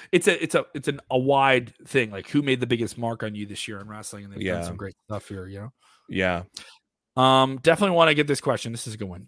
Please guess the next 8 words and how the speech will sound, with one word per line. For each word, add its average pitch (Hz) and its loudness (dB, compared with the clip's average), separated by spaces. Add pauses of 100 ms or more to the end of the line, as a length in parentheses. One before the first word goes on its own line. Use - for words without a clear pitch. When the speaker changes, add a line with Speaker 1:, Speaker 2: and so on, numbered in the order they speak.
Speaker 1:
Damon 175 4
Hunter, 120 -10
Damon 165 4
Heater, 131 -2
excuse - -14
me. - -20 (580)
Um, 135 -10 (240)
when 233 0